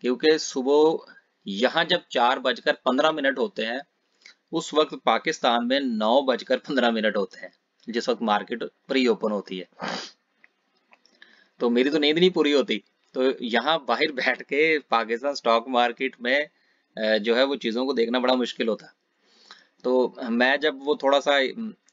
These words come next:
<clears throat> उठ के और उठने के बाद होश वोश संभाल के जब मैंने,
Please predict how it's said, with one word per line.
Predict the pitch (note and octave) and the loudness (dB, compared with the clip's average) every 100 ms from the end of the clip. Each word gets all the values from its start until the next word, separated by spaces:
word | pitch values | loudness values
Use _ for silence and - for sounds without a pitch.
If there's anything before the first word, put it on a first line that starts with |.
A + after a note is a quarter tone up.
| _ | _
<clears throat> | F#3 G#3 D3 A2 F#2 _ _ _ _ _ _ _ _ _ _ _ _ - - _ - | -2 0 -2 -6 -12 _ _ _ _ _ _ _ _ _ _ _ _ -16 -16 _ -6
उठ | C#3 | -6
के | - D3+ C#3+ | 0 0 2
और | B2 B2 C3 | 2 0 0
उठने | A#2+ C3 C3 | 0 -2 0
के | |
बाद | B2+ B2+ B2 | 2 2 2
होश | A#2 G#2 | -2 -2
वोश | C3+ B2+ | -4 -4
संभाल | C3+ B2 G#2+ | -2 0 0
के | A2 | -2
जब | B2 C3 | -2 0
मैंने, | B2 B2 | 0 -2